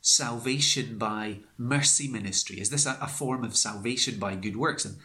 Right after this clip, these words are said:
and the answer to that is absolutely not. So what's the logic then? What's going on here? Remember, Jesus is speaking to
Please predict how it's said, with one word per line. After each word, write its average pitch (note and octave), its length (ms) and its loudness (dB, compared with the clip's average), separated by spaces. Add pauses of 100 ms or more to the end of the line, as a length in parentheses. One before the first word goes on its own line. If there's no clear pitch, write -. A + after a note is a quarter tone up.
(160)
and G2 100 -6
the G#2+ 60 0
answer B2+ 220 -2
to - 100 -12
that G#2+ 180 -6
is - 280 -2
absolutely G#2+ 640 -2
not. F#2+ 320 -4 (1160)
So - 220 4
what's F#3 220 2
the G#3+ 100 0
logic F#3+ 580 -2
then? F2 180 -8
What's C3+ 200 2
going C3+ 240 -2
on A#2 220 0
here? - 300 -14 (920)
Remember, A#2 300 0
Jesus A#2 440 2
is C3 140 4
speaking A#2+ 440 -2
to G2+ 320 -2